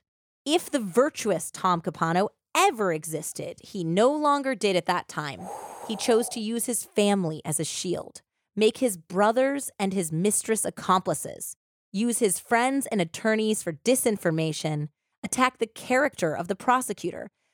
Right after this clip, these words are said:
make his mother and daughters part of a spectacle in an effort to gain sympathy, chide his brother Jerry to be a man when the weight of the investigation fell upon him,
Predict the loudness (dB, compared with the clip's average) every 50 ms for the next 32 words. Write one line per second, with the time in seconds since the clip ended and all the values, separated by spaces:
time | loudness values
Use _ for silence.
0 | _ _ 4 4 4 4 4 0 -2 0 2 2 2 4 4 4 2 2 2 0
1 | 2 2 4 4 4 4 4 2 -2 -2 -6 0 2 2 2 2 0 -2 -2 0
2 | 0 -2 0 2 0 0 0 0 -6 -8 -4 -4 -4 -4 -4 -2 0 0 0 0
3 | -2 -4 -2 -2 -2 -2 -2 -2 0 0 0 0 -2 -4 0 2 2 2 2 -4
4 | -6 -6 -12 -14 -14 -18 _ _ _ _ _ _ _ _ 0 2 4 4 4 4
5 | 2 0 -2 2 2 2 4 2 0 2 0 2 2 4 4 2 0 -2 -4 -4
6 | -6 -6 -4 _ 0 2 4 4 4 6 4 4 4 4 2 0 -2 -4 0 2
7 | 2 4 4 2 0 2 0 0 0 0 -4 -6 -4 -2 0 0 2 2 2 0
8 | 0 -2 -4 -2 0 0 0 0 -2 -4 -4 0 2 4 4 4 2 0 -2 -2
9 | -2 -2 -6 -6 -8 -8 -12 -16